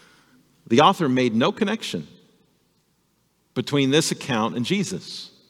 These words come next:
He, he never mentioned Jesus once.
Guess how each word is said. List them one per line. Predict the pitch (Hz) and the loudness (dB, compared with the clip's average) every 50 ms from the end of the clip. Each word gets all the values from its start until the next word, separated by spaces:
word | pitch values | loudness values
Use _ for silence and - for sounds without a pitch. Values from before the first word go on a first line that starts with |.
| _ _ _ _ _ _ _ _ _ _ _ _ _ _ _ _ _ _ _ | _ _ _ _ _ _ _ _ _ _ _ _ _ _ _ _ _ _ _
He, | 160 170 | -2 2
he | 160 175 | 4 6
never | 175 165 170 185 202 208 214 240 226 220 202 | 6 8 6 6 4 4 4 4 4 4 2
mentioned | - - 143 160 175 185 196 190 - - 196 190 185 170 123 107 | 0 0 0 2 4 4 2 0 0 0 0 0 0 -2 -4 -6
Jesus | 101 - 147 180 190 175 - 185 180 - - - | -2 0 2 2 2 2 2 2 2 2 0 -2
once. | 120 117 120 139 170 233 277 240 - - - - - - - - | -2 2 4 4 6 6 4 2 0 -4 -4 -6 -6 -6 -6 -10